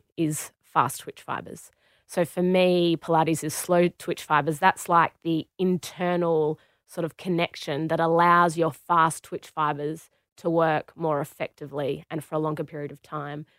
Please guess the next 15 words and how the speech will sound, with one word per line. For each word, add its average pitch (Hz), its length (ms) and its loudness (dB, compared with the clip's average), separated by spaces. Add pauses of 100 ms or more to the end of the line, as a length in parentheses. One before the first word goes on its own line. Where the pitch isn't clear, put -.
(120)
So 180 60 -6
it's - 140 -8
what 180 120 -2
holds 165 420 -4
you 160 60 -4
together. 139 460 -8 (280)
So - 80 -10
it's 170 120 -8
all 175 60 2
those 170 200 2
tiny 175 440 0
muscles 156 340 -4
in 156 120 -4
your 147 120 -2
shoulders, 151 600 -6